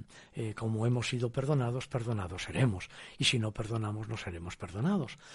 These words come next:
porque Dios nos da el perdón para que perdonemos. Si no perdonamos con el perdón que Él nos da, el perdón se pudre en nuestros corazones, del mismo modo que si no amamos con el amor que Él nos da, porque somos beneficiados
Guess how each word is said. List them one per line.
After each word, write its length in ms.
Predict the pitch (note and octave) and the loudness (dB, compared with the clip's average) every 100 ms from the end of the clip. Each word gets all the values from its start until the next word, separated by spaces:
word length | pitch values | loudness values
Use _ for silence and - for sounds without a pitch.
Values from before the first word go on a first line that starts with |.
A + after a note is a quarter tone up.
| - | -18
porque 300 | - B2 - | -6 -4 0
Dios 200 | G#2+ A#2+ | 0 0
nos 160 | A2 G#2 | 0 0
da 80 | A2 | 0
el 60 | G#2 | 0
perdón 400 | B2+ A#2 A#2+ C3+ - - | 0 2 0 -2 -8 2
para 200 | D#3 C#3+ | 4 4
que 100 | - | 2
perdonemos. 680 | - - D#2+ D2 - - - - - - | -2 -4 -4 -8 -12 -16 -16 -16 -18 -10
Si 180 | - C#3 | 2 6
no 140 | C#3 | 6
perdonamos 560 | C3+ B2 C3 D#3 D3 G2 | 4 2 4 6 4 2
con 160 | - G2+ | -2 -4
el 100 | G2+ | -4
perdón 380 | - G2 A2+ A#2+ | -6 -2 0 0
que 120 | A2+ | 0
Él 80 | A#2 | 2
nos 140 | C3+ | 4
da, 180 | D#3 C#3+ - - - - | 4 4 2 -14 -14 0
el 120 | B2 | 2
perdón 300 | A#2 G2+ A2 | 2 0 2
se 140 | B2+ | 2
pudre 520 | - B2+ F2+ F2 - - - - - | 0 -2 -4 -8 -12 -16 -20 -20 -4
en 120 | B2 | 0
nuestros 300 | G#2 G2+ G#2 | 0 0 -4
corazones, 640 | - G#2+ F#2 B2+ G#2+ G2 - - - - | -4 -4 0 2 2 -2 -10 -18 -20 -2
del 120 | A#2+ | 2
mismo 280 | A#2+ A#2 B2+ | 2 4 6
modo 340 | B2+ A#2+ B2+ B2 | 6 6 4 0
que 260 | A#2+ A#2 | 0 0
si 180 | - A#2+ | 0 2
no 240 | A#2 B2+ - | 2 2 6
amamos 540 | D3+ C#3+ B2 C#3+ D3 - - - | 10 10 10 6 0 -8 -14 4
con 180 | D3+ C#3+ | 8 8
el 100 | C3+ | 8
amor 280 | C#3+ F3+ | 6 4
que 120 | E3+ G2+ | 2 -2
Él 120 | E2+ | -2
nos 160 | E2 | -6
da, 180 | F2 - - - - - - - | -8 -10 -16 -20 -20 -20 -20 -8
porque 240 | B2 B2+ | -4 -2
somos 460 | B2+ D3 D3 D3 - - - | 4 6 6 4 -4 -10 -6
beneficiados 1000 | B2+ C3 B2 - A2+ D3+ E3+ G2+ F2 - | 4 6 6 4 4 6 6 4 -4 -10